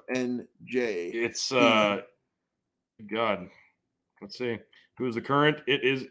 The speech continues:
Speaker 2: Okada,
Speaker 1: All
Speaker 2: according
Speaker 1: right.
Speaker 2: to this. So if you have Okada versus Punk,
Speaker 1: Like, oh,
Speaker 2: I don't
Speaker 1: New,
Speaker 2: hate that.
Speaker 1: New Japan is one of those places that does long title reigns right.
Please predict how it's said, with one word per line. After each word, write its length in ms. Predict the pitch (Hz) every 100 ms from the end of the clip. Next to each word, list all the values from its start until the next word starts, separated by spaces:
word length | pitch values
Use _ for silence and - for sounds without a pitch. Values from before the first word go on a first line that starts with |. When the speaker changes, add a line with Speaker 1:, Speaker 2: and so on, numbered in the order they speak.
| _ 120
Speaker 2:
Okada, 540 | 123 127 123 98 85 - _ _ -
Speaker 1:
All 160 | 123 120
Speaker 2:
according 260 | 127 147 127
Speaker 1:
right. 80 |
Speaker 2:
to 80 | 107
this. 480 | 101 117 101 - - _ _ - - _ -
So 240 | - 117
if 160 | 110 135
you 120 | 139
have 300 | 135 156 147
Okada 680 | 135 - 143 135 110 95 92 _ _ -
versus 280 | 120 101 98
Punk, 560 | - - 135 104 101 - _ _ _ _ _ _ _ _ _ _ _ _ _ 170
Speaker 1:
Like, 280 | 180 175 -
oh, 320 | 185 175 - _ -
Speaker 2:
I 360 | 117 123 139 139 - - -
don't 180 | 208
Speaker 1:
New, 80 | 247
Speaker 2:
hate 300 | 254 147 151
that. 340 | 131 120 131 202
Speaker 1:
New 240 | 262 349
Japan 640 | 269 165 175 180 175 160
is 160 | 151 131
one 140 | 143
of 60 | 139
those 180 | 139 131
places 400 | - 135 127 120
that 120 | 120 120 _
does 540 | - 131 127 123 117 110 113 117 196 _ _ _ _ -
long 460 | 135 131 127 127 -
title 340 | 123 120 113
reigns 380 | 113 107 101 113
right. 420 | 101 69 58